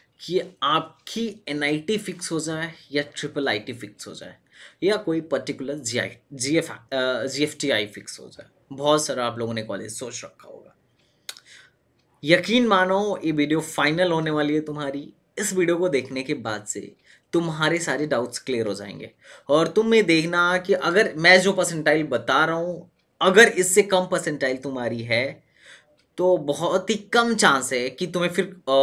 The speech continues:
इन कॉलेजों में एडमिशन मिले, फिर तुम्हें कुछ दूसरा ही सोचना पड़ेगा। और अगर तुम इस परसेंटाइल के बैरियर को क्रॉस करके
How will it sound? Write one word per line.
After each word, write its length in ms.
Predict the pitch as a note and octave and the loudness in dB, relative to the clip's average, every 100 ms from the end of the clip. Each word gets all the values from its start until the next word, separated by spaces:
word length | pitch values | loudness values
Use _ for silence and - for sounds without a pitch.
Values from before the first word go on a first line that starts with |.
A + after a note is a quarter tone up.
| C3+ C3+ C#3 C3+ A#2+ - _ _ E3+ | 6 6 6 4 0 -8 _ _ -4
इन 100 | F3 | 0
कॉलेजों 420 | D#3+ C3 C3 D3 | 0 0 0 -2
में 140 | D#3 | -2
एडमिशन 420 | A2+ A2+ A2 B2+ | -4 -6 -8 -8
मिले, 300 | A2 F#2+ G2 - _ _ _ _ _ - | -8 -8 -10 -16 _ _ _ _ _ -2
फिर 80 | D#3 | 0
तुम्हें 220 | F#3+ G3 | 0 0
कुछ 120 | G3+ | -2
दूसरा 400 | D3 C#3+ D#3+ D3+ | -2 -2 2 0
ही 200 | D3 F#3+ | 0 -4
सोचना 440 | - B2 - A#2+ | -6 -8 -8 -8
पड़ेगा। 440 | C3 - F2+ F#2+ - _ _ _ - - | -8 -10 -10 -12 -18 _ _ _ -20 -2
और 120 | D3+ | 4
अगर 180 | F3 G3+ | 8 8
तुम 540 | G#3 - _ G#3 A3 G3 - | 6 -2 _ -2 0 -4 0
इस 160 | F#3 - | 2 4
परसेंटाइल 680 | F3 F3 D#3+ D#3+ E3 F3+ G3+ | 2 2 0 2 4 4 2
के 180 | - F#3 | 2 2
बैरियर 360 | D3 C#3+ D#3+ | 4 4 4
को 140 | D3+ E3 | 2 -2
क्रॉस 360 | C#3 B2+ C3+ | 0 0 -2
करके 420 | - C#3+ - E3 | -4 -6 -4 -6